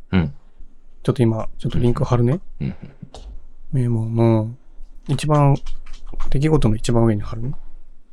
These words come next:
Speaker 1: あ。
Speaker 2: 嫌われる人のイラッとする返事、
Speaker 1: ほうほう。
Speaker 2: 七大エヌジーは、
Speaker 1: はい。
Speaker 2: これすっごい古い記事なんですよ。
Speaker 1: はい、はい、はい、はい。
Speaker 2: 二千十七年。
Speaker 1: うん。
Speaker 2: 東洋経-、東洋経済オンライン。
Speaker 1: うん、うん、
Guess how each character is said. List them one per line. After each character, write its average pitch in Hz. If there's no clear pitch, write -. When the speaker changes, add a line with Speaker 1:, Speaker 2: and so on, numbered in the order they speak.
Speaker 1:
あ。 117
Speaker 2:
嫌 160
わ 175
れ 165
る 160
人 -
の 117
イ 123
ラ 151
ッ -
と -
す -
る 110
返 107
事、 101
Speaker 1:
ほ 123
う -
ほ 107
う。 113
Speaker 2:
七 151
大 151
エ 135
ヌ 135
ジ 120
ー 98
は、 104
Speaker 1:
は 85
い。 -
Speaker 2:
こ 127
れ -
す -
っ -
ご 160
い 139
古 117
い -
記 104
事 101
な 98
ん 95
で 98
す -
よ。 -
Speaker 1:
は 101
い、 -
は 82
い、 -
は -
い、 -
は -
い。 -
Speaker 2:
二 117
千 120
十 117
七 107
年。 95
Speaker 1:
う 92
ん。 87
Speaker 2:
東 135
洋 135
経-、 120
東 165
洋 160
経 143
済 131
オ 120
ン 110
ラ 104
イ 98
ン。 -
Speaker 1:
う -
ん、 -
う 82
ん、 85